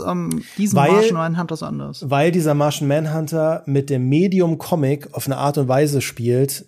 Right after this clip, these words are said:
Speaker 2: ähm, wie es kaum ein anderer Comic macht. Also der macht Sachen,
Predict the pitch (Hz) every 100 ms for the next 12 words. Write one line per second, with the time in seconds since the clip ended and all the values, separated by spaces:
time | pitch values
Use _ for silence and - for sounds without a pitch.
0 | - 123 120 120 123 127 123 - 143 151
1 | 139 131 131 123 - 123 117 117 123 -
2 | 117 120 120 131 139 143 143 185 185